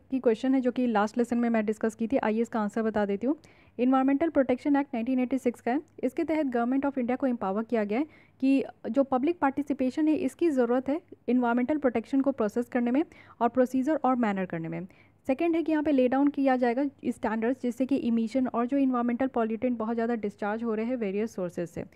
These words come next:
तो इस कानून के तहत अगर आप देखोगे तो ऐसा बिल्कुल भी नहीं है कि एनवायरनमेंटल प्रोटेक्शन की प्रोसेस में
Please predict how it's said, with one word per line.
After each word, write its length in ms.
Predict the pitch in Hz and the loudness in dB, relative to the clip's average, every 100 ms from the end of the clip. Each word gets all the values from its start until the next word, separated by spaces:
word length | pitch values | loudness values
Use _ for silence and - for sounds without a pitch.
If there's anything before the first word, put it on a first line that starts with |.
| - - - | -20 -20 -4
तो 60 | |
इस 120 | 302 294 | -4 0
कानून 340 | 285 277 311 | 0 0 0
के 100 | 320 | -2
तहत 260 | 294 294 277 | -2 -2 -2
अगर 180 | 262 | -2
आप 140 | 277 269 | -2 -2
देखोगे 320 | 220 254 240 | 0 0 0
तो 120 | 247 269 | -2 -4
ऐसा 200 | 240 285 | -4 -6
बिल्कुल 400 | 269 240 - 320 | -2 -4 0 0
भी 120 | 277 | 2
नहीं 160 | 240 226 | 0 0
है 120 | 247 | -2
कि 120 | 269 | -2
एनवायरनमेंटल 500 | 254 240 226 240 294 | -2 0 -2 -2 -2
प्रोटेक्शन 460 | 277 240 220 - 277 | -2 -2 -4 0 0
की 140 | 262 | 0
प्रोसेस 460 | 254 220 - 285 - | -4 -6 -2 -4 0
में 140 | 247 | -2